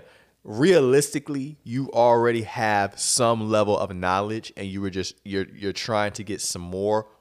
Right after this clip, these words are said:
We're talking about people who would not readily listen to this podcast, right? We're talking about people who probably have not picked up the Bible and don't know what it says, but they think they're doing good,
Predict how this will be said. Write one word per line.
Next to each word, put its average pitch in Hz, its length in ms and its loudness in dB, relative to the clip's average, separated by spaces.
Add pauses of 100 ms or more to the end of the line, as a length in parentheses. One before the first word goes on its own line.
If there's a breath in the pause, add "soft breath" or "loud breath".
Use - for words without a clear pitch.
We're 104 120 0
talking 135 280 2
about 113 200 0
people 113 240 -6
who 104 100 -6
would 98 200 -4
not 95 340 0
readily 92 460 -2
listen 92 340 -8
to 87 40 -10
this 87 200 -8
podcast, 82 640 -8 (160)
right? 82 240 -2 (380 soft breath)
We're 98 100 -2
talking 117 320 0
about 110 220 0
people 107 260 -10
who 98 340 -6
probably 98 380 2
have 90 120 -6
not 90 240 -4
picked - 220 -8
up 92 140 -8
the 87 80 -10
Bible 90 540 0 (200 soft breath)
and 87 160 -10
don't 90 220 -4
know 92 100 -4
what 90 140 -2
it - 60 -8
says, 95 480 -2 (140 loud breath)
but 113 140 2
they 117 120 2
think 151 240 0
they're 139 120 6
doing 139 280 0
good, 139 280 -2